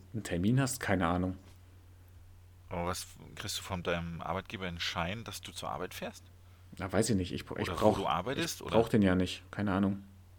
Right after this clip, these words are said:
Speaker 2: Ja, stimmt.
Speaker 1: Also,
Speaker 2: Das ist ja verrückt.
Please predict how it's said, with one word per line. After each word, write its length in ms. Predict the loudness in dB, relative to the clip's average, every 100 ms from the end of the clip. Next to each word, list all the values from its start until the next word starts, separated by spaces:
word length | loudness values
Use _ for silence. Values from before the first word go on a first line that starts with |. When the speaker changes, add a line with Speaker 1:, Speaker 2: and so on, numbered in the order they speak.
| -20 -20 -20 -12
Speaker 2:
Ja, 160 | -8 -6
stimmt. 360 | -8 -8 -12 -18 -20 -20 -20 -20 -20 -20 -20 -20 -20 -18 -16 -10
Speaker 1:
Also, 240 | -8 -6
Speaker 2:
Das 80 | -8
ist 60 | -10
ja 40 |
verrückt. 440 | -12 -14 -12 -12